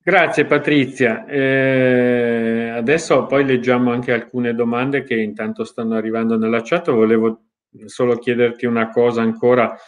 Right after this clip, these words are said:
Diciamo, hai trattato, se, anche se con benevolenza piuttosto maluccio, Elon Musk, però in realtà non è l'unico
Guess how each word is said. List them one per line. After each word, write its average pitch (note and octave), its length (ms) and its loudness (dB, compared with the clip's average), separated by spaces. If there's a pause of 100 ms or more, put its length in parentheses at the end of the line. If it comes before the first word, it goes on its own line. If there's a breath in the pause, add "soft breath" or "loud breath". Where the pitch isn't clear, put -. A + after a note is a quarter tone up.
(360 loud breath)
Diciamo, A#2 560 0
hai B2 380 2
trattato, C3 920 -2
se, C3 460 -8 (100)
anche C3 280 -4
se B2 180 -6
con B2+ 220 0
benevolenza B2 1040 2
piuttosto A#2+ 580 -4
maluccio, A#2+ 680 -2
Elon A2+ 380 2
Musk, G#2 680 -4 (320 loud breath)
però C3 260 2
in D3 40 2
realtà C3 360 0
non A#2 200 0
è A#2+ 100 2
l'unico A#2+ 800 -2